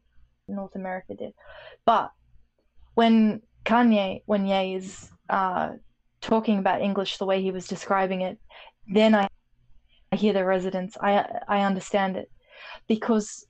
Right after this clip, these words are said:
um, if you're inclined to feeling that lack of pidgin in English,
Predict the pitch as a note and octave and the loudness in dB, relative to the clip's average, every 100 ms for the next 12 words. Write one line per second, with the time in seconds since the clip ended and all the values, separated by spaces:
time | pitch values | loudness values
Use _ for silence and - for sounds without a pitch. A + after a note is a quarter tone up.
0 | - G3+ G3+ G3 F#3+ G#3 - _ _ _ | -2 0 2 0 -2 -8 -14 _ _ _
1 | - _ _ _ - _ _ _ _ _ | -20 _ _ _ -20 _ _ _ _ _
2 | _ _ - - _ _ _ - _ _ | _ _ -20 -20 _ _ _ -20 _ _
3 | - - A3 B3 A#3 A3+ - A3 B3+ C#4+ | -10 -4 0 4 4 4 2 2 2 0
4 | - - A3 - - - _ _ - A#3 | -2 -4 -4 -8 -20 -20 _ _ -2 2
5 | C4+ D4+ D4+ B3 G#3 A3+ - A3 G#3 G#3 | 2 2 2 2 0 -2 -4 -4 0 0
6 | A#3 - - A3 G#3 G3+ - - _ _ | -2 -2 0 2 0 -4 -10 -20 _ _
7 | - A#3 G#3+ C#4 - - _ _ _ F4+ | -4 -2 0 -2 -4 -18 _ _ _ -20
8 | - _ - G#3+ G3 G3 G3 G3 G3 F#3 | -20 _ -6 -4 -4 -10 -14 -10 -10 -12
9 | _ _ G#3 G#3 G3 G3 - - | _ _ 2 2 0 -4 -8 -10